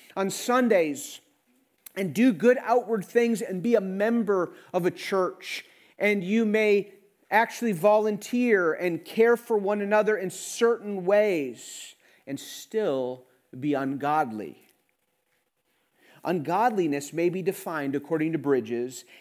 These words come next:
as living one's everyday life with little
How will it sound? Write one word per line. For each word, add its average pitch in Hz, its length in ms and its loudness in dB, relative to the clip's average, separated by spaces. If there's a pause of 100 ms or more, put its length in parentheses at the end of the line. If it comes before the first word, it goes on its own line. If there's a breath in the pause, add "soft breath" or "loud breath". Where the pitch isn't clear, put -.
(180 loud breath)
as 175 240 0
living 262 720 0 (160)
one's 202 460 -2 (260)
everyday 226 800 2
life 185 720 0 (400 soft breath)
with 196 320 0 (100)
little 240 680 2